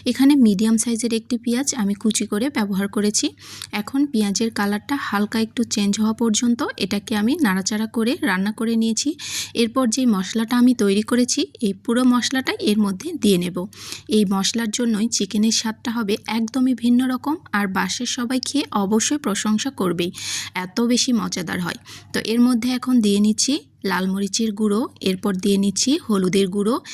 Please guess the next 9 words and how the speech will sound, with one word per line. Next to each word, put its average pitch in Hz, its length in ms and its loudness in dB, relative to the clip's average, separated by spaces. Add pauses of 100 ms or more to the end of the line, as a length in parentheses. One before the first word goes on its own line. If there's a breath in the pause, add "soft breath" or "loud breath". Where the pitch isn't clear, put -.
(240 loud breath)
আর 196 200 -4
দিয়ে 214 180 2
নেব 220 200 0 (180)
স্বাদ 185 380 -2
মতো 208 220 -4
লবণ, 220 400 0 (200)
আর 185 220 -4
দিয়ে 202 160 -2
নেব 196 180 -6